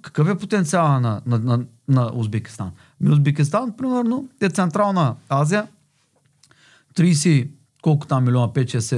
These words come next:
седем, осем милиона човека. Ташкент, столицата е с, а, три цяло и пет до четири милиона човека. В момента живеят вътре в, в Ташкент. Най-големия град в Централна Азия.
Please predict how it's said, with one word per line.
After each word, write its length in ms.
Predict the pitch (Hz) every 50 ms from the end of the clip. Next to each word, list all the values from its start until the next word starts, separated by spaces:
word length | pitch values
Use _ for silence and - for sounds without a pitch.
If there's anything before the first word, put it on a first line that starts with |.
| 110 104
седем, 360 | 95 - - 131 113 113 107
осем 280 | 107 113 110 110 104 104
милиона 280 | 101 101 104 101 92 87 - _ _ _ _ _ _ _
човека. 440 | - - 117 117 110 113 190 214 233 - - _ _ _ _ _ _
Ташкент, 480 | - 147 147 - - 208 214 208 208 - - - - - -
столицата 580 | - _ - 170 180 175 156 151 151 - 208 208
е 120 | 208 196
с, 320 | 180 - 202 190 - - 196
а, 260 | 196 196 196 185 156 147
три 120 | 214 175
цяло 260 | 147 - 185 175 156 135
и 60 | 120
пет 340 | 113 185 190 185 - - -
до 140 | - 147 156
четири 300 | 147 - 170 151 - 139
милиона 360 | 127 123 131 147 156 156 147
човека. 360 | 147 - 143 135 117 - 120 110
В 80 | -
момента 300 | 123 127 135 131 - 135
живеят 320 | 117 120 123 123 117 101 98
вътре 260 | 117 117 117 123 123
в, 160 | 117 113 110 - - _ _ _ _ _ _ _ -
в 120 | 123 113 110
Ташкент. 360 | - 113 110 - - 104 90 90 - _ _ _ _ _ _
Най-големия 520 | - 170 185 185 165 175 180 175 165 151 135
град 220 | 131 143 147 135
в 100 | 123 117
Централна 500 | - - 123 110 107 - 120 117 113 107 101
Азия. 340 | 101 104 98 123 170 196